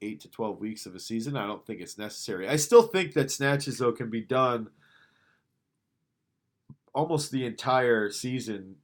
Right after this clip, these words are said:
going into full depth because of, of how fast they are. The load isn't that heavy, and it's still gonna help the,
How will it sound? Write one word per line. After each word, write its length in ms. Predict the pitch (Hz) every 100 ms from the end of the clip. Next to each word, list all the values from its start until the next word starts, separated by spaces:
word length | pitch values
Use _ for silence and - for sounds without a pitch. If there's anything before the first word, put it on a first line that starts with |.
| _ _ -
going 280 | 117 120 113
into 180 | 113 98
full 220 | - 107
depth 340 | 92 110 101 -
because 280 | 110 117
of, 280 | 113 101 95 _ -
of 280 | 120 110 95
how 260 | - 135 -
fast 420 | - 120 117 -
they 140 | 120
are. 360 | 113 110 107 107
The 100 | 107
load 400 | 110 123 123 123
isn't 260 | 110 117
that 240 | 110 107 107
heavy, 540 | 110 104 107 104 104
and 160 | 98 104
it's 160 | 98 -
still 240 | - 123
gonna 160 | 117 107
help 260 | 110 110
the, 320 | 110 104 104